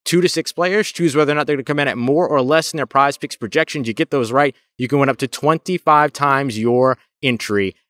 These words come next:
back. So go to prizepicks dot com slash locked on N F L. Use promo code in all lowercase Locked On N F L for a first deposit match up to one hundred dollars. Once again, that is,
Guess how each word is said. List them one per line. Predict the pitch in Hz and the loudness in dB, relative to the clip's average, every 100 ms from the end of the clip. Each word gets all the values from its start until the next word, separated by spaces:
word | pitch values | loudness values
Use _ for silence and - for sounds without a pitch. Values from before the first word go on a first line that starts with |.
| _ | _
back. | 98 - | -4 -4
So | - | -6
go | 127 | -4
to | - | 0
prizepicks | 139 139 160 - | 0 2 -2 0
dot | 131 156 | 2 2
com | - 160 165 | 2 2 2
slash | 143 | 0
locked | 135 143 160 | 2 2 0
on | 147 | -2
N | 143 147 | 0 0
F | 151 | 2
L. | 143 156 | 2 2
Use | 143 - | 0 -4
promo | 156 180 | -2 -2
code | 175 147 - | 0 0 0
in | 180 | 0
all | 165 160 | 2 4
lowercase | 175 202 - 135 - | 6 4 4 0 2
Locked | 127 113 | 2 2
On | 120 | -2
N | 107 | 0
F | - | 2
L | 143 | 2
for | 139 120 | 2 -2
a | |
first | - 175 175 | -2 -4 -4
deposit | 180 151 147 135 | -2 -2 -2 -2
match | 131 - | -4 -2
up | 147 - | -4 -2
to | 127 107 - _ | -6 -6 -10 _
one | 110 127 143 139 _ - | 0 2 2 0 _ -4
hundred | 156 135 113 107 - _ _ | -2 0 0 0 -2 _ _
dollars. | 98 113 123 95 85 | 0 4 4 2 -2
Once | 127 135 | -2 0
again, | 135 | -2
that | 123 120 175 | -2 0 4
is, | 175 - | 4 2